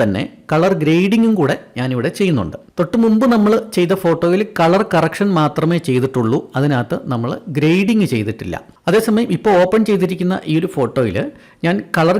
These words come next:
ഗ്രേഡിങ്ങും കൂടെ ചെയ്ത് കാണിക്കാം. നമ്മൾ ഏത് ഫോട്ടോ ആണെന്നുണ്ടെങ്കിലും ഗ്രേഡ് ചെയ്യാൻ ഉദ്ദേശിക്കുന്നുണ്ടെങ്കിൽ അതിന് ആദ്യമേ നമ്മൾ ചെയ്യേണ്ടത് കളർ കറക്ഷൻ ചെയ്യുക എന്നുള്ളതാണ്. അതിനുശേഷം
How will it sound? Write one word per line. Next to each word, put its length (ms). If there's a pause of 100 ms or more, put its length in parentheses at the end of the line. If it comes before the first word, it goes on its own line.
ഗ്രേഡിങ്ങും 500
കൂടെ 140 (280)
ചെയ്ത് 260
കാണിക്കാം. 320 (160)
നമ്മൾ 160 (100)
ഏത് 240
ഫോട്ടോ 260 (140)
ആണെന്നുണ്ടെങ്കിലും 560 (140)
ഗ്രേഡ് 400
ചെയ്യാൻ 300
ഉദ്ദേശിക്കുന്നുണ്ടെങ്കിൽ 920 (320)
അതിന് 200 (220)
ആദ്യമേ 500
നമ്മൾ 180 (100)
ചെയ്യേണ്ടത് 360 (140)
കളർ 220 (100)
കറക്ഷൻ 480
ചെയ്യുക 300 (200)
എന്നുള്ളതാണ്. 480 (480)
അതിനുശേഷം 600